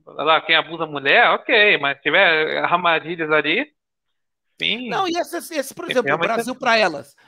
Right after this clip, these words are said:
Speaker 2: O Brasil pra Elas é um projeto que visa capacitar e dar, é, ferramenta pras mulheres empreenderem, né? É, é,
Speaker 1: Uhum.
Speaker 2: se esse projeto viesse da esquerda, por exemplo, né? Qual o problema?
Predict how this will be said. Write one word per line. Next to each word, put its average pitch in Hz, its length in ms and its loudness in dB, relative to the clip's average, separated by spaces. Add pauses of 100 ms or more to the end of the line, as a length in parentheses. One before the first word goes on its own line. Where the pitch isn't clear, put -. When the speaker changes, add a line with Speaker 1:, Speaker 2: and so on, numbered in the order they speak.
(120)
Speaker 2:
O - 80 -20
Brasil 254 260 -6
pra 262 140 -6
Elas 277 240 -2
é - 20 -4
um 269 100 -6
projeto 185 640 -6 (280)
que 247 120 -10
visa 202 540 -4 (220)
capacitar 240 840 -2
e 240 80 -8
dar, 185 240 -2 (140)
é, 165 260 -8
ferramenta 254 640 -4
pras 254 200 -10
mulheres 226 440 -8
empreenderem, 269 760 -2 (240)
né? 202 260 -6 (380)
É, 170 600 0
é, 190 40 -4
Speaker 1:
Uhum. 233 60 -6
Speaker 2:
se - 160 -4
esse - 180 -6
projeto 233 440 -6
viesse 208 340 -4
da 185 100 -8
esquerda, 175 480 -8
por 139 200 -16
exemplo, 160 500 -6 (400)
né? 180 180 -8 (1200)
Qual 311 140 2
o 330 60 0
problema? 247 420 -2